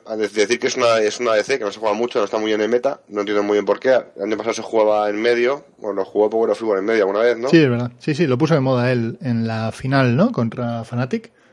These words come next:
Speaker 1: Mm,
Speaker 2: Yo
Speaker 1: sí.
Speaker 2: fue donde yo lo vi, que la peña estaba llorando de alegría.
Speaker 1: Fue muy, muy, muy heavy. Y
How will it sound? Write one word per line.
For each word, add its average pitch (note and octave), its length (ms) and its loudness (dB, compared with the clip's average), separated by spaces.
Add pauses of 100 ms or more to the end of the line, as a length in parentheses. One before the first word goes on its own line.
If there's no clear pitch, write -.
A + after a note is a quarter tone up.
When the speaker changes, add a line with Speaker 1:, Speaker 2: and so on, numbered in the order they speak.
(500)
Speaker 1:
Mm, F#2 220 -16
Speaker 2:
Yo A#2 180 -2
Speaker 1:
sí. F2+ 80 -2
Speaker 2:
fue - 460 -4
donde C3+ 320 -4
yo C3 100 -2
lo C3 80 -2
vi, D3+ 140 0
que C3+ 80 -2
la A#2+ 100 0
peña B2 380 -2
estaba A2+ 520 -4
llorando A2 440 -4
de G#2 80 -8
alegría. G#2 420 -10 (1000)
Speaker 1:
Fue G2 260 4
muy, G2 180 -4
muy, F2 200 -6
muy F#2 120 -14
heavy. D#2+ 200 -10 (420)
Y F2+ 400 -8